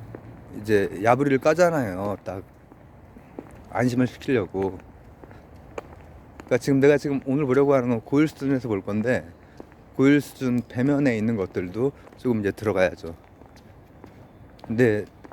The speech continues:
아침이 됐을 때 상황은 급반전이 되고,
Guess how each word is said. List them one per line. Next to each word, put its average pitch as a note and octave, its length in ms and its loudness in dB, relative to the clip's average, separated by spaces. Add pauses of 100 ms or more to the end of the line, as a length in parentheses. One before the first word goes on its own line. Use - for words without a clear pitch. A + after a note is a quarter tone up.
(720)
아침이 A#2 920 -2
됐을 A2 340 -10
때 C3+ 320 0 (680)
상황은 D#3 480 0
급반전이 B2 600 -2
되고, F#2+ 380 -2